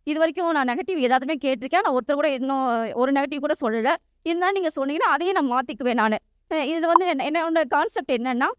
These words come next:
அ, full and full ஆர்கானிக் வந்து, அ, உலக மக்கள் ஃபுல்லாவே யூஸ் பண்ணணும். அதுதான் என்னோட ப்ராடக்ட்டோட ஒரு பெரிய ஒரு கோல் என்னோடது. நீங்க வந்தீங்கன்னா, உங்களோட பேர்ல நீங்க, உங்களோட கம்பெனி பேர்ல நீங்க,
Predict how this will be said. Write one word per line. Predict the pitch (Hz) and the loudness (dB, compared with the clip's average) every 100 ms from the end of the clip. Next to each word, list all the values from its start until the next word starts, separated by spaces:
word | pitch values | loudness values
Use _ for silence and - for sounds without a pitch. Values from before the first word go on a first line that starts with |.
| _ - | _ -2
அ, | 269 262 | 2 2
full | 349 381 | 0 0
and | 392 | 0
full | 403 311 269 | -2 2 2
ஆர்கானிக் | 311 349 311 254 | 2 0 -2 -2
வந்து, | 262 403 403 | -4 -2 0
அ, | 277 240 240 220 | 0 0 -2 -2
உலக | 247 349 403 | 0 0 0
மக்கள் | 302 277 247 262 | -2 -2 -2 -2
ஃபுல்லாவே | 247 269 381 269 | 2 2 2 0
யூஸ் | 262 - 262 | -4 -4 -2
பண்ணணும். | 240 220 311 _ _ | 0 0 -2 _ _
அதுதான் | - 254 285 311 | -2 0 2 2
என்னோட | 247 226 208 | 0 -2 0
ப்ராடக்ட்டோட | 226 254 277 240 320 | -2 -2 -2 2 2
ஒரு | 294 233 | 2 0
பெரிய | 226 240 262 | -4 -2 0
ஒரு | 233 185 | 0 0
கோல் | 220 220 | 0 2
என்னோடது. | 214 214 202 208 - _ - | 2 2 0 -4 -6 _ -6
நீங்க | 285 311 262 | -2 0 0
வந்தீங்கன்னா, | 311 320 370 330 | 4 8 10 8
உங்களோட | 330 320 285 262 | 4 2 0 0
பேர்ல | 285 311 | 0 0
நீங்க, | 349 294 254 | -2 0 0
உங்களோட | 240 247 285 | 0 0 0
கம்பெனி | 247 247 294 339 | 0 -2 -2 -2
பேர்ல | 269 302 | -2 0
நீங்க, | 294 233 294 | -2 2 0